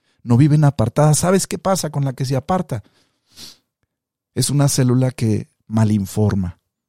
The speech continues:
Y como malinforma, mal se forma. Y como mal se forma, después atrae a otras células que sean similares a ellas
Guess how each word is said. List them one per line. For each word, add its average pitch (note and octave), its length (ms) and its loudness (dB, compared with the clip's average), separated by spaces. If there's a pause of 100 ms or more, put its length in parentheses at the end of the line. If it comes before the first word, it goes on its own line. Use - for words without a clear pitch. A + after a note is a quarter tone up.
(460)
Y G#2+ 120 -14
como A2+ 520 2
malinforma, A2+ 1080 0
mal G#2+ 360 -2
se A#2+ 200 -6
forma. G2+ 680 -8 (320)
Y A2 100 -8
como A2+ 280 0
mal C3 280 0
se D#3 160 -4
forma, D#3 720 -4
después A#2+ 600 -4
atrae B2 560 -4
a A2+ 80 -4
otras A#2+ 380 -4
células C3+ 640 -4 (280)
que G#2+ 120 -6
sean A#2 520 -2
similares A2 680 -2
a A#2+ 100 -2
ellas A#2+ 460 -4